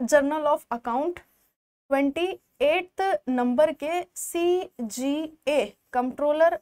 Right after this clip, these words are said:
जनरल of account। और ये कौन अपॉइंट हुए हैं? एसएस दुबे हैं, रश्मि देसाई हैं, शैलेश पाठक हैं,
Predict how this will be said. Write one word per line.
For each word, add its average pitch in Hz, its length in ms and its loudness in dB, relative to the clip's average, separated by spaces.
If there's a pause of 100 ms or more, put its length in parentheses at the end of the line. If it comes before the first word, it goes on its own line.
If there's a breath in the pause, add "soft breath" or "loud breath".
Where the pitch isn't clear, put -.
जनरल 269 420 0
of 302 140 -2 (140)
account। 247 460 -2 (360 loud breath)
और 285 100 4
ये 349 160 4
कौन 349 240 4
अपॉइंट 359 380 0
हुए 381 140 2
हैं? 320 140 0 (100)
एसएस 302 320 2
दुबे 277 260 -2
हैं, 339 220 -4 (100)
रश्मि 262 360 0
देसाई 330 360 -4
हैं, 392 180 -4
शैलेश 330 560 -2
पाठक 269 440 0
हैं, 370 120 -8